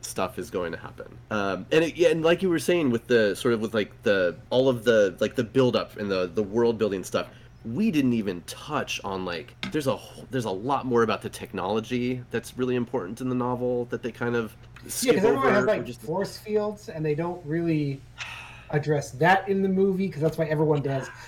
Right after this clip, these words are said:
Speaker 2: That's why sword fighting is so important, is like, "Oh, we all have force
Speaker 1: Yeah.
Speaker 2: fields."
Speaker 1: Yep, yep. And, and that's really important, and, like, so people have shields, right? They have personal shields, you can put shields around vehicles, um, you,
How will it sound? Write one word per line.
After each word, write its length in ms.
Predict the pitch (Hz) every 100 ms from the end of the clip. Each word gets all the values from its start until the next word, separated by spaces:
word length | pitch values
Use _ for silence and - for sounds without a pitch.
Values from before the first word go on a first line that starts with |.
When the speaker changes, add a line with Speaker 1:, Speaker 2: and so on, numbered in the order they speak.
| -
Speaker 2:
That's 140 | 185
why 80 | 175
sword 360 | - 180 190
fighting 340 | - 185 175 175
is 140 | 170
so 180 | - 175
important, 340 | 160 170 139
is 80 | 147
like, 140 | 143 147
"Oh, 100 | 202
we 120 | 175
all 140 | 175
have 220 | 160 147 -
force 200 | 180 151
Speaker 1:
Yeah. 200 | 85 82
Speaker 2:
fields." 380 | 80 71 - - -
Speaker 1:
Yep, 400 | 82 85 90 107 - -
yep. 280 | 90 110 - - - -
And, 360 | 123 120 110 -
and 140 | 110 113
that's 240 | 117 120
really 380 | 123 131 143 131
important, 580 | 139 127 139 160 156 -
and, 180 | 127 117
like, 280 | 113 113 - -
so 340 | 175 156 147 -
people 260 | 156 185 185
have 200 | 185 180
shields, 600 | 147 117 101 175 196 - -
right? 240 | 107 120
They 100 | 113
have 100 | 104
personal 420 | - 131 143 135
shields, 680 | 127 - 131 131 131 127 123
you 80 | 107
can 120 | 107
put 140 | 107
shields 420 | - - 117 113 95
around 280 | 95 90
vehicles, 720 | 117 127 131 135 123 120 113 - - - - 95
um, 360 | 98 92 87 -
you, 160 | 113